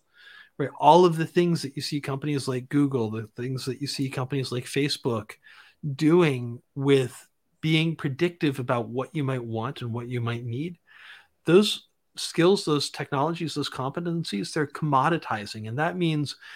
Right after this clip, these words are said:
that in the next three, five years, these are things that you'll be doing for yourself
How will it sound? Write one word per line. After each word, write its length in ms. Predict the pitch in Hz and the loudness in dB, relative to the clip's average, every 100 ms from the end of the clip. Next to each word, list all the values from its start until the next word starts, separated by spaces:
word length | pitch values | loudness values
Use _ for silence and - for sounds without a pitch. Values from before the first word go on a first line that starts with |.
| - - - | -20 -14 0
that 240 | 151 - - | 2 2 -2
in 120 | 156 | 0
the 100 | 143 | 2
next 280 | 143 139 - | 0 -2 -10
three, 580 | - 151 156 156 147 - | -4 -2 0 -2 -6 -8
five 460 | - 143 135 131 | 0 2 2 -2
years, 400 | 160 185 135 - - - - | -4 -2 -4 -6 -16 -20 -4
these 180 | 190 214 | 0 2
are 120 | 185 | 2
things 320 | - 202 175 | 2 0 0
that 160 | 165 135 | -4 0
you'll 200 | 143 190 | 0 2
be 200 | 196 165 | 0 0
doing 560 | 139 131 123 113 113 | 2 2 0 -2 -6
for 180 | - - | -10 -6
yourself 800 | 127 113 104 - 226 - - - | -6 -4 -4 -4 -4 -8 -14 -18